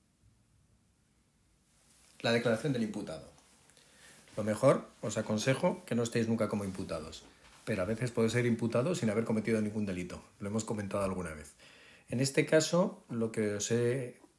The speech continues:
declamado son los derechos que tiene en acto de defensa el investigado, según el artículo veinticuatro dos de la Constitución española.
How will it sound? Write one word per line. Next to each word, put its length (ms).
declamado 800
son 220
los 160
derechos 480
que 120
tiene 360
en 100
acto 280
de 100
defensa 400
el 60
investigado, 720
según 320
el 100
artículo 380
veinticuatro 560
dos 180
de 60
la 100
Constitución 600
española. 600